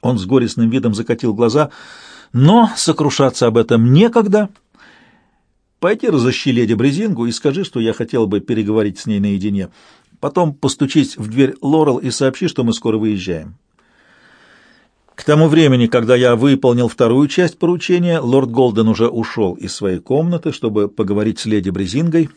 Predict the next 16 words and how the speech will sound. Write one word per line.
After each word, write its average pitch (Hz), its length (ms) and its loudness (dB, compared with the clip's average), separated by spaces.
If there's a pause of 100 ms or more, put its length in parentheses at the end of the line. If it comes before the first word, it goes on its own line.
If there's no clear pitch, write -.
(960)
Беседа 123 400 0
получилась 104 480 -6
короткой. 160 640 -4
Мой 101 140 -4
хозяин 107 360 -2
вскоре 98 300 -4
вернулся 98 520 -4
и 113 40 -4
приказал 113 420 0
мне 123 160 0
без 123 280 0
промедления 110 680 -4
нести 107 340 -4
наши 113 260 -2
вещи 113 300 -6
вниз. 117 400 -4